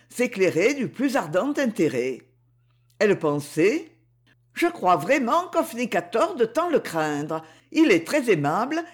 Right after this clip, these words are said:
et montre beaucoup de bonté à une petite inconnue comme moi. »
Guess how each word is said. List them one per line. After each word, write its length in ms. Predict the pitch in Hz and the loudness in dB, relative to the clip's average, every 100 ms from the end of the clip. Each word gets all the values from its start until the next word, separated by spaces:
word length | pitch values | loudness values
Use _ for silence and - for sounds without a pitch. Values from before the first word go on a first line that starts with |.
| _ | _
et 80 | 277 | -2
montre 380 | 262 196 160 165 | 0 -2 -2 -4
beaucoup 340 | 139 269 339 | -4 -4 0
de 100 | 220 | 0
bonté 640 | 151 160 156 143 165 240 320 - | 2 2 0 0 0 0 -2 -8
à 120 | - | -2
une 180 | 208 180 | -2 -2
petite 400 | - 320 339 330 | -2 -2 0 0
inconnue 500 | 247 208 202 165 233 | 0 0 -2 0 -4
comme 300 | 320 370 269 | -2 -2 0
moi. » 500 | 165 139 123 123 147 | 0 -2 -2 -6 -12